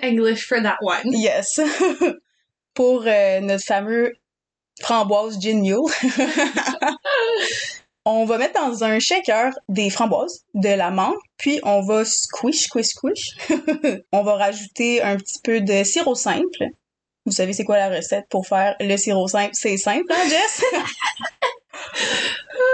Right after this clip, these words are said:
Speaker 1: Oui.
Speaker 2: <laughs> Vous rajoutez deux onces de gin
Speaker 1: Deux
Speaker 2: pour,
Speaker 1: onces.
Speaker 2: pour un verre, deux onces de gin, puis vous shakez ça avec de la glace. Ensuite,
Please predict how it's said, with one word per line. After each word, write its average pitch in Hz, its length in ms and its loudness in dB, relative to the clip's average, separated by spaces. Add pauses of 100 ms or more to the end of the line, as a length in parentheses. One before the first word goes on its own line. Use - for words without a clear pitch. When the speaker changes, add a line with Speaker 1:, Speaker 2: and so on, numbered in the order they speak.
(300)
Speaker 1:
Oui. 359 200 4 (240)
Speaker 2:
<laughs> - 460 0 (520)
Vous 226 60 2
rajoutez 247 720 0 (640)
deux 277 420 2
onces 494 280 -2
de 330 140 0
gin 415 180 0 (380)
Speaker 1:
Deux 294 140 2
Speaker 2:
pour, 254 140 2
Speaker 1:
onces. - 140 -14 (220)
Speaker 2:
pour 262 180 2
un 254 100 4
verre, 277 200 2
deux 302 180 0
onces 320 140 0
de 240 140 2
gin, 214 340 2
puis 220 160 -4
vous 202 220 0
shakez 233 340 0
ça 254 140 0
avec 240 160 0
de 196 40 -2
la 190 120 2
glace. 190 500 -2 (380)
Ensuite, 220 520 0